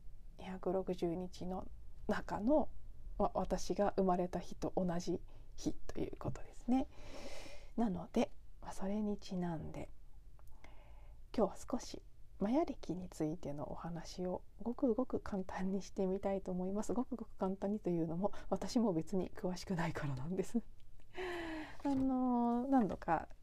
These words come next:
こちらのポッドキャストでもお話ししていますけど、私はもう会社を辞めた頃からなので、六年間ぐらいですかね、十三の月の暦というカレンダーを使っ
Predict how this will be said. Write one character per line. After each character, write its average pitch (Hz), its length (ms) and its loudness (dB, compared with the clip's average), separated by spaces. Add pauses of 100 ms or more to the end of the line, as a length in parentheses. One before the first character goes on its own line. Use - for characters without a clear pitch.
こ 180 100 2
ち 180 140 -4
ら 180 120 -2
の 170 120 0
ポ 180 140 0
ッ - 40 -4
ド 175 80 -4
キ 185 120 -4
ャ 175 40 -2
ス - 40 -12
ト 170 100 -4
で 147 100 0
も 143 100 -4
お - 20 -4
話 175 380 -4
し - 20 -10
し - 60 -10
て 214 100 -4
い 190 80 -2
ま 190 120 -4
す - 140 -8
け 226 160 -4
ど、 269 180 2 (1700)
私 - 180 0
は 240 280 4 (240)
も 208 180 4
う 180 60 -2
会 208 220 -2
社 220 180 0
を 214 80 2
辞 208 120 0
め 208 140 -2
た 208 140 -4
頃 180 240 -4
か 185 140 -10
ら 185 100 -8
な 185 100 -8
の 185 140 -6
で、 185 80 -6
六 190 280 -2
年 269 200 2
間 233 240 -2
ぐ 196 80 4
ら 151 100 2
い - 60 -6
で 180 100 -8
す - 100 -12
か 196 140 -8
ね、 208 180 2 (440)
十 254 240 4
三 262 280 0
の - 160 -4
月 - 260 -8
の 170 100 -6
暦 165 400 -2
と 202 160 0
い 185 80 0
う 190 320 2
カ - 160 0
レ - 100 -2
ン - 80 -6
ダ - 200 -4
ー - 20 -6
を - 80 -6
使 - 240 -8
っ 226 100 -6